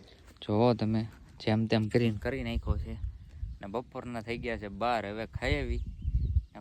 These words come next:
પછી પાછું મશીન ચાલુ કરી દેવી, મોટર. જો સાંધો તો થઈ ગયો હવે કમ્પ્લીટ. તો ચાલો, હવે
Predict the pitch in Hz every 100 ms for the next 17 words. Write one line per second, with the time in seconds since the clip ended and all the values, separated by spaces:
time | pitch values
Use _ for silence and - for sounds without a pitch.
0 | - 135 127 113 117 113 107 127 120 101
1 | - 101 101 135 127 101 - - - 107
2 | 120 - 98 - - - - - - -
3 | - - - - - - 127 117 107 113
4 | 113 113 107 107 - 131 127 110 104 110
5 | 107 120 131 - - - - - - -
6 | - - - - - - - - - -
7 | - - - - 123 107 127 135 127 120